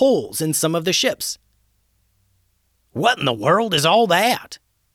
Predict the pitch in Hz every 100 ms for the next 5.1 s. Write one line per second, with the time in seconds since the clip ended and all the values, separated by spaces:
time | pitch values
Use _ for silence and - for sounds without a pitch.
0 | _ 123 95 - - 113 104 101 123 104
1 | 104 92 - 107 95 95 90 - 90 -
2 | 87 101 _ _ _ _ _ _ _ -
3 | 190 240 - 165 185 226 131 123 135 127
4 | 135 139 139 170 247 - 107 92 90 87